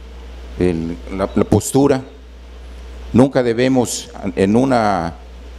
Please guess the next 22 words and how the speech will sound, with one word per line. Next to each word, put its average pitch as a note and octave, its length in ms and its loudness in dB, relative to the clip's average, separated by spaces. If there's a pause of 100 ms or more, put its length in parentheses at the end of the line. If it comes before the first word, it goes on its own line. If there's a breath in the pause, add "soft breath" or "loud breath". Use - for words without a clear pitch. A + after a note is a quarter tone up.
(100)
a-, D2 180 -4
hablar A2+ 440 2
en, F#2+ 200 -2
en F#2+ 100 -2
público C3+ 420 2
si - 140 -2
no A2+ 160 4
estás A#2+ 300 2
de-, G2+ 120 -2 (100)
detrás G2+ 500 2
de G2+ 80 0
un, G2+ 240 -2 (480)
de - 80 2
un G#2+ 100 6
atril, C3+ 420 2 (1040)
cruzarte G#2+ 520 2
de F2+ 80 0
brazos, A2+ 600 0 (1120)
poner G2 240 0
los F2+ 120 -2
brazos F#2 380 0
detrás, - 680 2